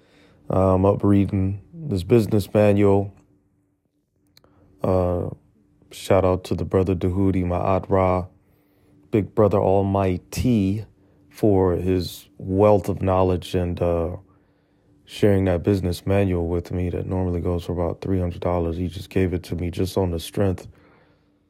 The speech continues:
of our rapport, I guess, or just, you know, wanting to be a contribution to me because,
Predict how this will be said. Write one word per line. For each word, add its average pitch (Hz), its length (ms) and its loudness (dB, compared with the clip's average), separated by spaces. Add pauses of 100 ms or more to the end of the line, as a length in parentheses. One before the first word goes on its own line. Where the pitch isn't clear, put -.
(500)
of 90 180 -2
our 92 180 4
rapport, 113 480 4
I 90 120 4
guess, 92 440 2
or 87 200 4
just, 87 360 -2
you 107 80 0
know, 95 140 2
wanting 92 380 0
to 90 60 -2
be 92 140 0
a 85 60 -2
contribution 92 800 -2
to 90 180 -4
me 87 220 -2
because, 87 640 -2